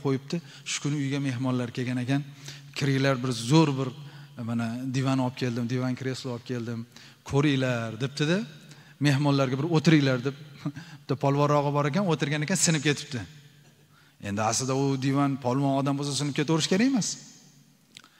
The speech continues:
Nihoyatda hijolat bo'libdi haligi inson. "Bugun olib keldim-ku. Zo'r duvdi-ku. Bu shu insonni ko'tarmasa, u qanaqa ekan?" deb ertasi kuni olib boribdi sotgan odamga. "Siz rosa maqtadingiz, zo'r dedingiz,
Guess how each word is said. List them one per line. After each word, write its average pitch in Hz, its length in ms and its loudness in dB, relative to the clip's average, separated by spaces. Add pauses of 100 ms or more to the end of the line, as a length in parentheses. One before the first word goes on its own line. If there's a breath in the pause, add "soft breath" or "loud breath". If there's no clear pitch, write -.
(240 soft breath)
Nihoyatda 170 440 -2
hijolat 131 440 -6
bo'libdi 95 240 -16
haligi 92 220 -12
inson. - 280 -12 (640 loud breath)
"Bugun 120 240 -2
olib 226 180 -2
keldim-ku. 113 440 -12 (600 loud breath)
Zo'r 120 440 4
duvdi-ku. 165 460 2 (420 loud breath)
Bu 170 120 -4
shu - 160 2
insonni 170 460 2
ko'tarmasa, 120 600 -2
u 87 180 -10
qanaqa 156 340 -4
ekan?" 135 320 -2
deb 170 100 -8 (320 loud breath)
ertasi 139 480 -2
kuni 147 140 -4
olib 147 220 -2
boribdi - 320 -2 (680 loud breath)
sotgan 127 360 -4
odamga. 92 420 -8 (440 soft breath)
"Siz - 200 -8
rosa 139 260 0
maqtadingiz, 131 580 -4
zo'r 143 220 0
dedingiz, 123 320 -4